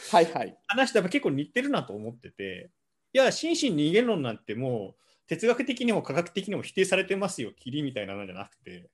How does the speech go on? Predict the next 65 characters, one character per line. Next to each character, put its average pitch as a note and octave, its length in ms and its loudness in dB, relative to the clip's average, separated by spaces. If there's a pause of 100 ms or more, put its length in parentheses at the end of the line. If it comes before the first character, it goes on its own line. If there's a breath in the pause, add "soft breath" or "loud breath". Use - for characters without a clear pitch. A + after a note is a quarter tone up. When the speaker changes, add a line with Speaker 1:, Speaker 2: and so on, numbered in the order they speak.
(120)
Speaker 1:
は C#3+ 180 2
い A#2 180 2
は F#2+ 140 -10
い。 E2+ 60 -12
Speaker 2:
本 - 20 -20
人 E3+ 240 -12
が G3+ 200 2
言 A#3 180 -2
い C#4+ 80 0
た C#4 160 -2
い D4+ 80 -2
と C3+ 100 -2
思 D#3+ 160 -2
っ G#3 100 -4
て C3+ 120 -6
る A2 80 -6
こ A#2 100 -12
と A#2 100 -8
が F#2 160 -8
言 B2 220 -2
え E3+ 60 0
な F3+ 120 0
い B2 140 -2
み A#2 120 -8
た G2 100 -6
い F#2 80 -14
な、 A2+ 360 -8 (300)
Speaker 1:
は G2 340 -8
あ。 - 240 -20
Speaker 2:
言 A3+ 160 -6
お C4+ 100 2
う A#3 40 -2
と B3 100 4
思 A#3 140 4
っ C#4+ 100 -4
て B3 80 0
る G#3 100 2
け F3 80 0
ど D#3 100 2
言 - 500 -8
葉 G3+ 120 2
が D#3+ 80 0
出 F3 120 2
て F#3 140 0
こ F#3+ 160 -4
な F3 80 2
い A2+ 60 -2
っ A2 40 -8 (160)
て G#2 60 -16
い G#2 340 -6
う F2+ 60 -16
心 - 260 -6
身 C#3+ 160 -6
二 A2+ 160 -6
元 F3 220 -2
論 A#2 100 -4
の F#2+ 100 -8
枠 G2 280 -6
の C#3+ 120 -2
中 D#3 220 -2
で A2+ 280 0
い G#2 100 -4
ろ C#3+ 100 -2
ん D#3 100 -2
な C#3+ 280 0